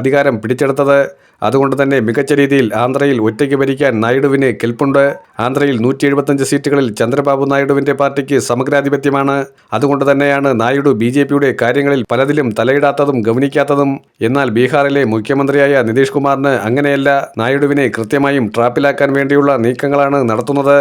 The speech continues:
അതായത് നിലവിലെ കേന്ദ്രമന്ത്രിയായ രാംമോഹൻ നായിഡു അടക്കമുള്ളവരെ ബി ജെ പി പക്ഷത്തേക്ക് കൊണ്ടുവരാനുള്ള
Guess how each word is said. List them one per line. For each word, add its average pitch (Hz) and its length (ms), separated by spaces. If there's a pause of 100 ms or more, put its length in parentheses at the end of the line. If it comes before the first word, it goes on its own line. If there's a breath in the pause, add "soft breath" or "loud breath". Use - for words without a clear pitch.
(300)
അതായത് 139 320 (120)
നിലവിലെ 135 340 (140)
കേന്ദ്രമന്ത്രിയായ 139 800 (100)
രാംമോഹൻ 135 460
നായിഡു 139 260
അടക്കമുള്ളവരെ 139 580 (200)
ബി 123 140
ജെ 139 100
പി 143 160
പക്ഷത്തേക്ക് 143 480 (120)
കൊണ്ടുവരാനുള്ള 139 600